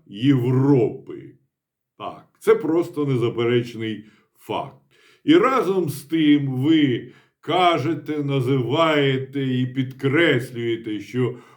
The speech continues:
Україна найбагатша на всі види державного розвитку держави, на всі види ресурсів,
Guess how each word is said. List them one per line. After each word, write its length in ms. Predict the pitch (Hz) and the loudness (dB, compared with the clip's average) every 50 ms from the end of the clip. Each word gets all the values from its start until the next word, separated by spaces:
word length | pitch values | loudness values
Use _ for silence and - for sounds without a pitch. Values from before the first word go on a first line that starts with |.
| _ - | _ -8
Україна 840 | 131 123 127 135 139 151 165 175 196 208 214 196 185 190 190 180 165 | -6 -6 -2 0 2 4 4 4 2 0 0 0 0 0 0 0 0
найбагатша 1400 | 147 143 156 185 208 196 190 196 190 202 185 165 175 180 160 123 104 - - - - - - 92 90 - - _ _ _ _ _ _ _ _ _ _ _ - | 0 0 0 2 0 0 0 0 0 2 4 4 4 4 2 2 0 -6 -12 -18 -20 -18 -18 -18 -18 -18 -20 _ _ _ _ _ _ _ _ _ _ _ -8
на 240 | 127 131 151 151 143 | -4 0 0 2 2
всі 300 | 127 131 - 147 160 156 | 0 0 -2 0 2 2
види 760 | 143 135 143 170 170 147 - 107 101 120 113 107 95 87 - - _ _ _ _ | 2 4 6 6 6 4 2 -2 -4 -4 -4 -4 -6 -8 -14 -20 _ _ _ _
державного 1200 | - 95 98 147 143 135 135 127 123 120 135 147 143 131 120 113 104 104 101 104 104 104 107 120 127 | -14 -6 -4 -2 -2 0 -2 -2 -2 0 2 2 4 2 2 0 -2 -4 -6 -6 -6 -4 -2 0 2
розвитку 760 | 143 175 190 185 156 123 104 110 120 120 120 - - 120 120 | 4 4 4 4 4 2 -2 -2 -4 -6 -6 -6 -10 -10 -10
держави, 1040 | - 104 123 120 120 123 120 123 151 190 220 233 202 151 110 98 92 92 92 - - _ _ _ _ _ _ _ _ _ _ _ _ _ - | -6 -4 -2 -2 -2 -4 -4 -2 -2 0 0 2 0 0 -2 -4 -6 -8 -10 -12 -16 _ _ _ _ _ _ _ _ _ _ _ _ _ -6
на 160 | 123 139 156 | -4 -2 -2
всі 240 | 135 - 139 180 170 | -2 -2 0 0 2
види 360 | 151 156 156 143 123 135 139 | 4 4 4 4 4 2 2
ресурсів, 960 | 139 156 151 135 - 156 165 147 120 101 90 87 - - - 95 90 87 82 | 2 2 0 0 -2 -4 -2 -2 -2 -4 -6 -12 -16 -18 -16 -16 -14 -14 -16